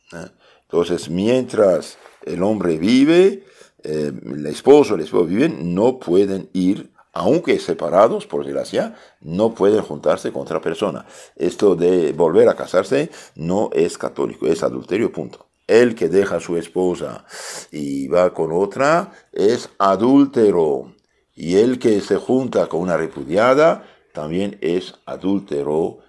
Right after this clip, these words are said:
dice nuestro Señor Jesucristo. Cuidado, es algo, es algo serio esto de casarse y separarse, eso no existe, no es cristiano. Nuestro Señor,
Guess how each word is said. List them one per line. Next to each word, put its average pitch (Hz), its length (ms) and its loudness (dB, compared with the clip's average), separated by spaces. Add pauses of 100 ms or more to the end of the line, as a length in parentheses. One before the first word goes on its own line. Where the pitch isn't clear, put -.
(220)
dice 90 1080 -4
nuestro 80 720 -4
Señor 73 580 -8 (380)
Jesucristo. 71 840 -8
Cuidado, 87 280 -4
es 73 120 -6
algo, 90 340 -2 (380)
es - 180 -16
algo 110 260 0
serio 76 480 0
esto 69 240 -10
de 67 600 -8 (540)
casarse 98 560 -2
y 80 80 -2
separarse, 95 520 -4
eso 76 140 -8
no 76 180 -8
existe, 71 340 -10
no 80 120 -8
es - 80 -10
cristiano. 64 720 -14 (440)
Nuestro 78 260 -6
Señor, 98 640 -2